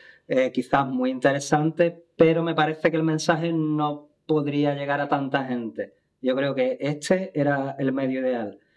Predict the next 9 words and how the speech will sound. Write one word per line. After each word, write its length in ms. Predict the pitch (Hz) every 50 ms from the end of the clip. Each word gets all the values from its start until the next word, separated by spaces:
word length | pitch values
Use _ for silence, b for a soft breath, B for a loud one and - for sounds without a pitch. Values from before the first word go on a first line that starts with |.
| _ _ _ _ -
elegir 680 | 120 123 127 120 120 135 135 139 139 139 147 147 147 - - _ -
una, 680 | 143 143 139 143 143 143 139 135 135 135 135 135 135 139
una 160 | 139 139 139
novela 240 | 139 139 139 139 139
de 80 | 143 143
ficción, 540 | - 156 147 - - 165 160 180 202 196 b b b b b b _
pero 520 | - 147 147 147 156 170 185 185 - - _ _ _ -
de 220 | 143 131 139 127
forma 760 | - - 143 139 135 139 147 151 160 160 165 170 170 -